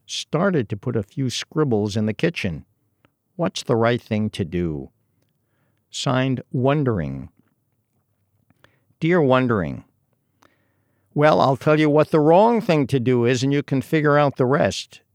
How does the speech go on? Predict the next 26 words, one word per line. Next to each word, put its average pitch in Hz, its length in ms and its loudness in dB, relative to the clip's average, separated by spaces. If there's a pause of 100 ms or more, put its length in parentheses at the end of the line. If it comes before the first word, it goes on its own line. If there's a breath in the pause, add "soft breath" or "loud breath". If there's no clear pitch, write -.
(140)
Don't 156 400 2
tie 156 360 0
up - 260 -2
her 131 120 0
hands 139 400 -2
and 139 140 -2
feet 127 380 -2
and 127 160 -4
throw 143 260 0
her 151 220 -2
into 139 280 -2
a 120 60 2
lake 117 320 0
to 120 80 -4
see 139 240 -4
if 131 100 0
she - 160 -6
can 131 200 -4
stay 131 260 -2
afloat 131 460 0
to 117 100 -6
prove 135 320 -2
that 120 140 -4
she's 120 280 -2
a 110 60 0
witch. 98 420 -4